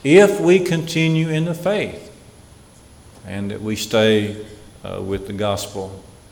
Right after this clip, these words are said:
In First John chapter one and verse seven, "If we walk in the light as he is in the light,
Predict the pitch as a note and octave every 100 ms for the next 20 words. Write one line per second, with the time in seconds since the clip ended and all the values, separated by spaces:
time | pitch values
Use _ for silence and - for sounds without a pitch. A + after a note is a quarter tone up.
0 | - - - - - D3 D3 F3 E3+ E3+
1 | E3 D3 C#3+ D3+ C#3 - A#2 B2 C#3+ C3
2 | A2 A2+ G#2+ - C#3+ B2 A2 - - -
3 | - D#3+ G#3 F3 D#3 E3 D3+ D3 D3+ D3+
4 | C#3+ B2 C3 C#3 C3+ A#2+ A#2+ D#3+ E3 A#2+
5 | G#2 F#2+ F#2 F2+ F2+